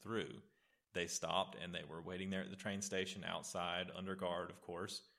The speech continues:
And, uh, the Allies came through and they were bombing the area, and they bombed the town.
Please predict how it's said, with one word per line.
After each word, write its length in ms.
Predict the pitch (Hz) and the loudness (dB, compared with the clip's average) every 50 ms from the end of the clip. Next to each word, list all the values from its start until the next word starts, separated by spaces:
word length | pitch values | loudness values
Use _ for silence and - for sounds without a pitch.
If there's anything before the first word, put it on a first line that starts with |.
| _ _ _ _ _ _ _ _ _ _ - | _ _ _ _ _ _ _ _ _ _ 0
And, 420 | 98 95 95 92 87 87 90 90 90 95 | 4 4 6 6 4 4 2 0 0 0
uh, 180 | 95 90 87 | 2 2 2
the 180 | 85 90 85 85 | 2 2 2 4
Allies 380 | 92 98 104 101 95 92 90 - | 4 6 6 6 6 6 4 4
came 220 | - 113 98 92 | 2 0 0 0
through 240 | - - 92 90 87 - | 0 0 0 0 0 -2
and 80 | 90 90 | -2 -2
they 80 | 90 87 | -2 -2
were 80 | 85 82 80 | -4 -4 -2
bombing 360 | - 85 87 87 90 85 85 87 90 | 0 0 0 0 0 -2 -4 -4 -6
the 120 | - - - | -8 -6 -4
area, 320 | 87 82 85 85 85 87 80 | -2 -2 -2 -2 -2 -2 -2
and 100 | - 92 | -2 -4
they 60 | 85 | -2
bombed 300 | 90 95 90 92 92 90 | 0 0 0 0 0 -2
the 60 | 82 | -4
town. 420 | 78 - - 87 87 87 87 - | -8 -6 -4 -4 -4 -4 -4 -6